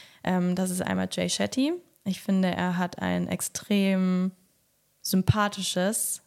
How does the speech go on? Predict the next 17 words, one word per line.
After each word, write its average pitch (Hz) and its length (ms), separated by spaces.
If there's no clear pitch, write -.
ähm, 175 260
Auftreten 185 640
auf 180 100
Social 180 340
Media. 226 320
Du 214 140
weißt 180 240
es - 100
ja 196 180
auch, 220 120
wir 196 60
haben 185 60
uns 185 120
schon 180 160
mit 175 80
Wen 180 140
unterhalten. 196 600